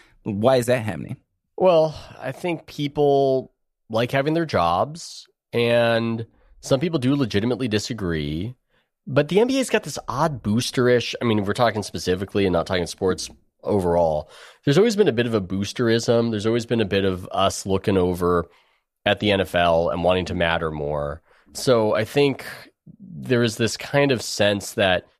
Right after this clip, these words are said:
Speaker 2: what I was doing is bad because I'm almost speaking it into existence. If we just pretend this problem away, then it's not gonna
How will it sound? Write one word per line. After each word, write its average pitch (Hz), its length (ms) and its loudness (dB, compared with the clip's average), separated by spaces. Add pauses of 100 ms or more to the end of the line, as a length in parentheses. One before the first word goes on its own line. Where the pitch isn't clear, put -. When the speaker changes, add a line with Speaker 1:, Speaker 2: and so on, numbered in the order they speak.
(100)
Speaker 2:
what 120 160 4
I 123 80 4
was 127 180 0
doing 110 380 0
is 85 160 -4
bad 95 480 2
because 90 260 -6
I'm 95 100 -2
almost 92 240 0
speaking 90 380 -4
it 87 100 0
into 82 200 -2
existence. 78 680 -6
If 101 100 -4
we 101 100 0
just 117 200 0
pretend 110 360 0
this 98 120 -4
problem 90 400 0
away, 85 380 0
then 80 200 -2
it's 80 180 -6
not 87 240 0
gonna 87 320 0